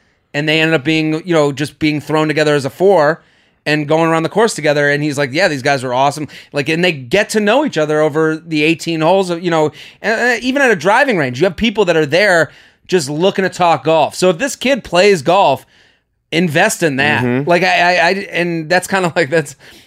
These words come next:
Speaker 1: that's the most J Train podcast advice I could ever give,
Speaker 2: Yeah.
Speaker 1: other than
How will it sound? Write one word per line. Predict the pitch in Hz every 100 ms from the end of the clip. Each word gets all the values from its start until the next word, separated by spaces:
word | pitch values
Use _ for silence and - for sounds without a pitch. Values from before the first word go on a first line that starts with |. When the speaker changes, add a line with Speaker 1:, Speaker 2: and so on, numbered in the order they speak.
| -
Speaker 1:
that's | 202 -
the | 226
most | 208 214 143
J | 127 180
Train | 180 185 170 160
podcast | 160 160 160 156
advice | 151 143 151 147
I |
could | 139
ever | 143 139
give, | 135 113
Speaker 2:
Yeah. | 107
Speaker 1:
other | 147 143
than | 139 131